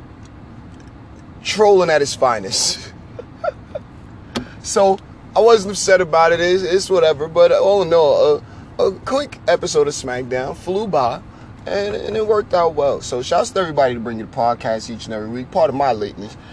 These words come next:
It's all good, I'm sure. And, um, yeah, tomorrow's Monday Night Raw. Tonight is Starrcade. I may cover, I may not. I don't feel like it. I don't think I'm gonna cover it, just because, you know, it's, uh, it's a different type of event.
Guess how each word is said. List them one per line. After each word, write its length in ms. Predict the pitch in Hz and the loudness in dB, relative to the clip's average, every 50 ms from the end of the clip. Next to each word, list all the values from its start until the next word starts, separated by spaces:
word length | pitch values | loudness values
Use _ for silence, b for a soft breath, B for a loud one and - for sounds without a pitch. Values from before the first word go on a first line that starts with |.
| B B | B B
It's 140 | B - 185 | B 2 4
all 180 | 160 143 135 | 4 4 4
good, 360 | 127 151 175 175 147 113 - - - | 4 4 4 4 4 4 0 -4 -4
I'm 220 | 117 123 117 113 | -2 -2 -2 -4
sure. 500 | 107 - - - 185 175 151 110 87 - - B B B B B B B - 117 | -8 -8 -6 -2 0 2 2 0 0 -4 -12 B B B B B B B -4 0
And, 340 | 127 131 127 127 127 127 | 2 2 2 2 0 0
um, 440 | 127 127 127 123 127 123 120 113 - - | 0 0 0 0 0 -2 -2 -4 -6 -4
yeah, 220 | 117 151 170 156 | -2 0 0 0
tomorrow's 420 | 120 - - 127 127 127 127 127 117 | -2 -6 -6 -4 -2 0 0 -2 -2
Monday 160 | 127 127 123 | -2 -4 -2
Night 180 | 123 123 123 120 | -2 -2 -2 -2
Raw. 200 | 127 131 135 135 | 0 0 -2 -2
Tonight 240 | - - 135 131 | -2 -4 -4 -4
is 80 | 123 117 - - | -4 -4 -4 -2
Starrcade. 400 | 131 127 131 123 - 160 143 135 | 0 0 0 0 -2 -2 0 0
I 80 | 139 | 2
may 160 | 147 165 160 | 2 0 0
cover, 260 | 151 - 165 147 143 143 | 0 0 -2 0 2 0
I 60 | 135 | 0
may 160 | 135 139 135 | 0 -2 -2
not. 180 | 127 117 117 120 | -2 -2 -2 -2
I 20 | |
don't 200 | 123 135 135 123 | -2 -2 -4 -4
feel 140 | 113 123 120 | -6 -4 -2
like 180 | 123 120 117 - | -2 -2 -2 -4
it. 120 | 101 - | -10 -6
I 20 | - | -4
don't 160 | 123 139 135 | -4 -4 -2
think 120 | 139 131 | -2 -4
I'm 60 | 127 120 | -6 -6
gonna 80 | 107 | -4
cover 240 | - 131 120 131 135 | -4 -4 -2 0 -2
it, 80 | 127 - B B B B B B B | -2 -2 B B B B B B B
just 180 | - - 180 - | -14 -14 -12 -12
because, 520 | 170 165 - 135 131 131 131 131 123 - | -8 -2 2 2 2 2 0 -2 -6 -12
you 120 | - 120 - | -12 -10 -8
know, 380 | 123 120 113 107 107 - - 82 - - | -6 -6 -6 -8 -8 -10 -14 -16 -14 -10
it's, 300 | - 117 120 120 - - | -10 -8 -8 -8 -6 -2
uh, 280 | 123 123 120 117 113 117 - - - B B B B | 0 0 0 0 -4 -6 -12 -18 -20 B B B B
it's 100 | - 131 | -12 -8
a 40 | |
different 200 | 135 160 - - | -8 -8 -6 -2
type 100 | 165 147 | -2 -2
of 100 | 135 127 | -2 -4
event. 400 | 123 120 107 110 147 156 160 - | -8 -8 -6 -2 -2 -2 -2 -2